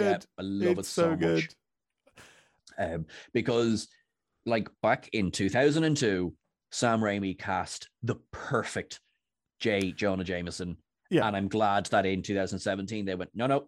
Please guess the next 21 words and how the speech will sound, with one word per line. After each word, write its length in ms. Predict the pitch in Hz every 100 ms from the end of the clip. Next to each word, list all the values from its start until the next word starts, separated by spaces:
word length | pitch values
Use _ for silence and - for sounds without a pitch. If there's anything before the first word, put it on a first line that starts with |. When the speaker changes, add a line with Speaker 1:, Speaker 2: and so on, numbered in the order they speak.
| -
Speaker 2:
no, 100 | 123
no, 120 | 139
Speaker 1:
No. 60 |
Speaker 2:
no, 100 | 131
no, 120 | 127 120
no, 0 |
no." 240 | 104 101 _ _ -
Speaker 1:
Don't 120 | 143
need 120 | 147
to 80 | 135
do 120 | 139
this 180 | 147 147
again. 240 | 131 127 127 _ _ _
It's 160 | 151 -
the 80 |
most 160 | 165 202
Speaker 2:
This 40 | 113
is 80 | 107
J 180 | 107
K 160 | 101 98
Simmons. 380 | 90 80 78